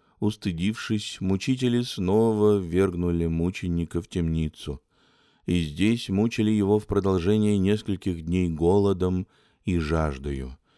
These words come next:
Потом снова вывели его из темницы, и, видя, что он, несмотря на все мучения, не изменяет вере Христовой, осудили его на сожжение.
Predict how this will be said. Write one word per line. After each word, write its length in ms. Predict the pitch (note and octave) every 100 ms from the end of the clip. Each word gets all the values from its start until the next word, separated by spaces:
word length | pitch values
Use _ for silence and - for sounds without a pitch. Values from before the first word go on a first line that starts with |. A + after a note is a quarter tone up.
| _ _
Потом 320 | - F#2 C#3+ C3
снова 400 | B2 C3+ C3 B2+
вывели 400 | B2 A#2+ A2+ A2
его 300 | G2+ G2 G2
из 200 | F#2 -
темницы, 720 | G2 D#2+ D#2+ G#2+ A#2 A2 G#2+ _ _ _ -
и, 120 | F2
видя, 680 | D2 F#2 B2 G2 D#2+ C#2+ - _
что 240 | - - G#2
он, 160 | G#2+
несмотря 520 | G#2 G#2 G#2+ F#2+ G2+ G#2+
на 100 | G2
все 220 | - G2+
мучения, 640 | F#2 F#2 A#2+ A#2 A2 F#2 - _ _ G2
не 180 | G#2
изменяет 680 | G2+ G2 F#2+ F2+ G#2+ A#2 G#2+
вере 320 | F2 G#2 G#2+
Христовой, 720 | - G2+ G2+ - G#2 G2+ G2+ - _ _
осудили 680 | F#2+ F#2+ - D#2+ D#2+ G2 G2
его 540 | F#2+ F2+ D#2 D#2+ D#2+ - _ -
на 220 | F2 F2
сожжение. 1000 | - E2 D2+ C#2+ D#2+ D#2 D2+ C#2+ C2+